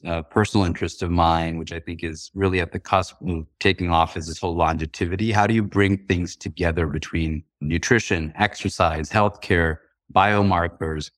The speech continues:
to really give folks the tools to live life, to be, li-, live lives, healthy lives into, to a hundred or a hundred five or ninety-seven, which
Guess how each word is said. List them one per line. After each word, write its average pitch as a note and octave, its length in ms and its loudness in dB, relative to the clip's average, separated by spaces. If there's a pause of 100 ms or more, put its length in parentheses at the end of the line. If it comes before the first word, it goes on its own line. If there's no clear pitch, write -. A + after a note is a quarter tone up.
(300)
to G2 100 2
really G2 580 4 (280)
give G2 440 4
folks E2+ 380 0
the E2 120 -6
tools F2+ 560 2
to E2+ 120 -2
live E2+ 460 2 (400)
life, A2 300 4
to B2 100 -2
be, A2+ 340 0
li-, F#2+ 300 2
live G2 340 2
lives, F#2+ 420 0
healthy G2 320 2
lives G2+ 300 4
into, F#2 540 -2 (180)
to F#2 120 0
a D#2 60 2
hundred F2+ 480 4
or D#2 140 -4
a D#2 60 -2
hundred F#2 300 4
five F#2 420 0
or - 160 -16 (100)
ninety-seven, F2+ 840 0 (340)
which F#2+ 240 -2